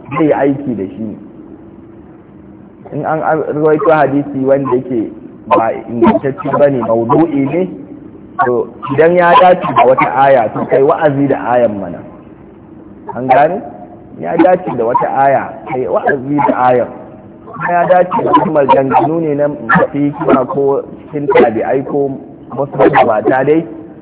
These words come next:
sai ka ce, in ci gaba da wani cikin magabata. An gane?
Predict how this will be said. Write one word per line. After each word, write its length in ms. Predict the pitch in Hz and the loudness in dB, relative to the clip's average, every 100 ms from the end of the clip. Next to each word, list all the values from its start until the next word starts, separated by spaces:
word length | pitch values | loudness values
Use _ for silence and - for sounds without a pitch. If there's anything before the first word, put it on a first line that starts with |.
| - - - | -20 -12 -6
sai 120 | 151 | -4
ka 120 | 185 - | -2 -2
ce, 100 | 139 120 104 - - - - | -2 -4 -4 -12 -20 -20 -14
in 100 | 127 | -10
ci 60 | - - | -6 -2
gaba 160 | - | 2
da 300 | 339 - - | 2 4 4
wani 440 | 117 127 127 127 107 - - - - | 2 2 0 0 -4 -10 -18 -20 -20
cikin 200 | - - - | -4 -2 0
magabata. 680 | - - - - - - - - - - - - - - | 2 4 4 2 -4 -4 -4 -12 -20 -20 -20 -20 -20 -18
An 160 | - 117 | -12 0
gane? 320 | 120 135 156 | 2 2 0